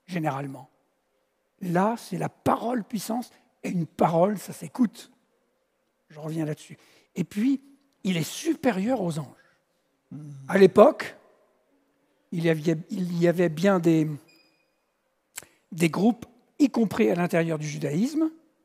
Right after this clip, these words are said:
Speaker 1: pour lesquels les anges étaient des personnages très importants, qu'il fallait vénérer.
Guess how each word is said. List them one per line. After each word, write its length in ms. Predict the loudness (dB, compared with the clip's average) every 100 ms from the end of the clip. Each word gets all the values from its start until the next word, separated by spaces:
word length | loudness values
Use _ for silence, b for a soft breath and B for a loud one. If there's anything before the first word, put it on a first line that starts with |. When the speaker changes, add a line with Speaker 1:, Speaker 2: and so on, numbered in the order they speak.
| _ _ _ _ _ _
Speaker 1:
pour 140 | -6 -4
lesquels 380 | -2 -2 -2
les 220 | -6 -4 0
anges 480 | 0 0 -6 -10
étaient 460 | -16 -12 -8 -6 -8
des 120 | -12
personnages 520 | -10 -10 -8 -10 -10
très 260 | -8 -8 -6
importants, 420 | -8 -10 -12 -20 _ _ _ _ _ _
qu'il 120 | -12 -6
fallait 260 | -2 -2
vénérer. 500 | 0 0 0 -4 -10